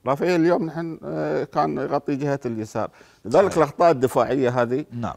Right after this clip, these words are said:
Speaker 1: المفروض يعني كلاعب أنت تلعب في أكوام، آه، لاعب في نادي العين وكذا و-، و-، ومقدم مست-، مستوى طيب الموسم اللي طاف، المفروض
Speaker 2: صحيح.
Speaker 1: أنت تكون في يعني جاهزية أفضل وف-، و-،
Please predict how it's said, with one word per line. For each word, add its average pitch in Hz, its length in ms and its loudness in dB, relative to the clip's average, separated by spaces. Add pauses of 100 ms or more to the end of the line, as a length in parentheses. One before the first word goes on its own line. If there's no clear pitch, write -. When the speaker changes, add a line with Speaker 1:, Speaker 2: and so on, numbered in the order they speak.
Speaker 1:
المفروض 139 600 0
يعني 104 260 -2
كلاعب 110 500 2
أنت 113 140 -10
تلعب 107 280 -2
في 98 360 -6 (360)
أكوام، 107 540 -2
آه، 95 220 -6
لاعب 98 420 0
في 98 120 -6
نادي 98 220 -6
العين 92 340 -8
وكذا 98 340 -8
و-، 92 200 -10 (140)
و-، 98 140 -12 (340)
ومقدم 123 460 0
مست-، - 320 -8
مستوى 120 420 0
طيب 127 340 0
الموسم 113 420 -4
اللي 107 220 -4
طاف، 104 460 -6
المفروض 135 360 -6
Speaker 2:
صحيح. 92 100 -10
Speaker 1:
أنت 139 220 -10
تكون 139 400 -4 (540)
في 127 300 0
يعني 117 200 -2
جاهزية 127 600 -2
أفضل 110 400 -4
وف-، 95 220 -10
و-، 107 260 -4